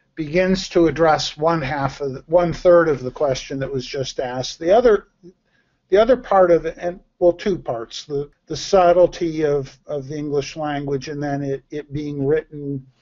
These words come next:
differently by different people. And then the aspect of the,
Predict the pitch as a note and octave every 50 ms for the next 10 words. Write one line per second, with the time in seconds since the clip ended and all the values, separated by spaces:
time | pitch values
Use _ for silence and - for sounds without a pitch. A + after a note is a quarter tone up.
0 | _ _ _ _ C3+ C3+ E3+ F3 - - E3 D3+ - D#3+ D3 D3 C3+ C3+ C3+ C#3
1 | C3+ D3 C#3 C#3 - D3+ C3+ C3 - E3+ E3 D3+ - - C3+ C3+ C3+ C3 C3+ C#3+
2 | D#3+ F3 F3+ F3+ F3+ F3+ E3+ - D3+ C#3+ D#3+ D3+ D3+ D3 C#3 C#3 - _ _ -
3 | F#3+ G3+ A3+ G#3+ - - - G#3 F#3 F3+ - - F3 E3 D3 C#3 - - D3+ C#3+
4 | C#3 C3